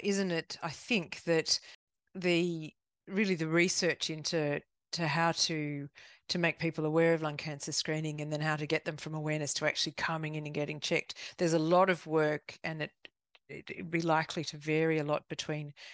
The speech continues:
different communities. And certainly my experience in running the trial is you could be as creative you, as you liked, and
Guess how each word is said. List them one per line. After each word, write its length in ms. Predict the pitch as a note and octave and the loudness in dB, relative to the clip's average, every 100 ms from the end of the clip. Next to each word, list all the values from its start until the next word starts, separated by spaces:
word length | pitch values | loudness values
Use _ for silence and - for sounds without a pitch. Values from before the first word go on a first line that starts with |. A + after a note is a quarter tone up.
| - - | -12 -6
different 320 | D#3+ D#3+ D#3 | -6 -6 -6
communities. 720 | E3+ E3 E3+ E3+ F#3 E3 D3 | -4 0 2 2 2 0 0
And 380 | - E3 D#3+ - - - | -2 -2 -2 -6 -6 -4
certainly 240 | - C#4 F#3 | 0 2 4
my 220 | F3+ G#3 | 6 4
experience 440 | - - E3 D3+ | 2 0 -2 -2
in 60 | E3+ | -4
running 300 | E3 D#3+ D3+ | -4 -4 -4
the 60 | D#3 | -4
trial 340 | - F3+ F3 | 2 4 4
is 160 | D#3 E3 | 0 -2
you 60 | |
could 180 | - D#3+ | -6 -4
be 220 | D#3 D3 - - - | -4 -4 -8 -16 -8
as 120 | - | -6
creative 520 | - - D#3 E3+ E3 D3+ | -4 0 2 4 2 -2
you, 100 | C#3+ D3 - | -6 -6 -8
as 180 | D3+ | -6
you 60 | D3+ | -2
liked, 460 | D3+ G3 D#3 - D3+ | 2 4 2 -2 -6
and 240 | D3+ | -6